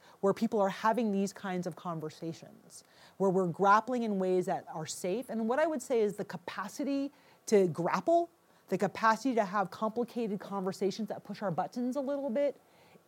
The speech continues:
is greater outside of the community where people are regularly dealing with the racial,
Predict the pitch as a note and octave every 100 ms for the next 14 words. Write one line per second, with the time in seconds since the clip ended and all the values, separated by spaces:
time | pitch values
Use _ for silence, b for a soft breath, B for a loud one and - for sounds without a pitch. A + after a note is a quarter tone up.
0 | - B3 G3 G3+ A#3 C#4 C#4 - G#3 E3
1 | - F#3 G#3 G#3 C4 B3 A#3+ B3+ B3+ C4+
2 | C4+ C#4+ b b b - G3+ G3 B3 B3
3 | G#3 F#3+ E3+ G3 G#3+ G#3 F#3+ F3 F#3+ F#3+
4 | E3 F3 F#3 G#3 G#3 F3 F3 - G3 A#3+
5 | D4+ F#3+